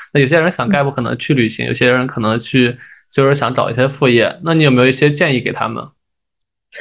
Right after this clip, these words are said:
Speaker 2: 我，我其实我的队员里面也蛮多，呃，想 gap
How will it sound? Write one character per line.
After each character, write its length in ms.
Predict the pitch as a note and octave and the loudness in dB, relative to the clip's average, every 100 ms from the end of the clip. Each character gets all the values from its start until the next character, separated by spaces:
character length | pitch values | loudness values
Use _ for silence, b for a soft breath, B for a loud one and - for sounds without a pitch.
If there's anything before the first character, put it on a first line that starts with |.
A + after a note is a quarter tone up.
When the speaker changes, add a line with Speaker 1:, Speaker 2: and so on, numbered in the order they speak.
| B B B B B _ _ _ | B B B B B _ _ _
Speaker 2:
我， 240 | B3 A3+ - | 4 4 6
我 140 | A3 G#3+ | 4 4
其 200 | A#3+ C4 | 2 2
实 340 | C4 A#3+ B3 A3+ | 6 6 6 6
我 100 | G3+ | 4
的 120 | F#3+ | 4
队 200 | G3 C#4 | 4 6
员 140 | G#3 | 6
里 80 | G3+ | 4
面 160 | F#3+ F#3+ | 4 4
也 60 | |
蛮 200 | E3+ D#3+ | 4 2
多， 140 | - F#3 - - - - | 4 2 0 -14 -2 2
呃， 160 | D#3 | 4
想 320 | D#3 - C#3 D#3+ | 2 0 -2 0
gap 220 | G#3+ | 2